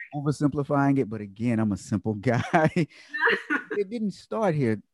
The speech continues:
Speaker 1: T-, tell me about, uh, what it took to get you here where you are now.
Speaker 2: Yeah, so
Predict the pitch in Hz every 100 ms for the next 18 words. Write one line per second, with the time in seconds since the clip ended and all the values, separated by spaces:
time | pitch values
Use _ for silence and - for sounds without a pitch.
0 | _ _ _ - - - 196 214 208 170
1 | 156 151 143 - - 120 113 98 101 107
2 | 147 143 - - 127 - 101 98 127 117
3 | 107 101 113 101 101 98 92 90 85 82
4 | 73 73 _ _ _ _ 240 262 - 175
5 | 160 - 226 220 214